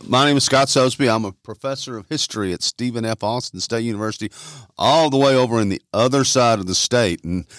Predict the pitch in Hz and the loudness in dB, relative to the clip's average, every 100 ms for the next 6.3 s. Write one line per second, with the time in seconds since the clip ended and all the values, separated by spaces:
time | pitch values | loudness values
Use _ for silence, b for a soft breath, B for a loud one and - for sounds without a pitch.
0 | B 90 104 110 92 98 110 - 78 - | B 0 2 2 0 2 0 0 -4 -4
1 | 82 73 76 101 98 - 101 - 127 98 | -6 -6 -2 -2 0 -2 -2 -4 -2 0
2 | 98 98 95 92 90 87 85 82 80 92 | 2 0 0 0 0 -2 -4 -4 -2 -2
3 | 78 B B B 85 80 87 85 90 82 | -4 B B B -4 -4 -4 -2 -2 -2
4 | 85 80 82 90 107 127 - 120 95 117 | -6 -6 -4 -4 -2 0 0 2 2 4
5 | 165 107 85 - 87 82 78 90 80 - | 2 0 -2 -2 -2 -2 -4 -6 -6 -6
6 | 92 - 156 | -6 -6 -8